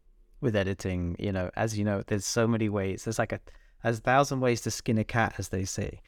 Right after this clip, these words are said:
Like, it, all that really matters is the end result, and how you do it is, um, really down to personal preference.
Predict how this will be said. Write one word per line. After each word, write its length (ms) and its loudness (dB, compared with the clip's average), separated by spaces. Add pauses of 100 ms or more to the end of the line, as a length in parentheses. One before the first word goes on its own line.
(300)
Like, 220 -16 (720)
it, 100 -2
all 120 4
that 100 4
really 220 4
matters 340 2
is 120 -4
the 120 0
end 160 2
result, 340 2
and 180 0
how 160 0
you 180 2
do 200 0
it 220 2 (120)
is, 300 -2
um, 300 2
really 160 -2
down 180 0
to 80 -10
personal 380 -6
preference. 580 -8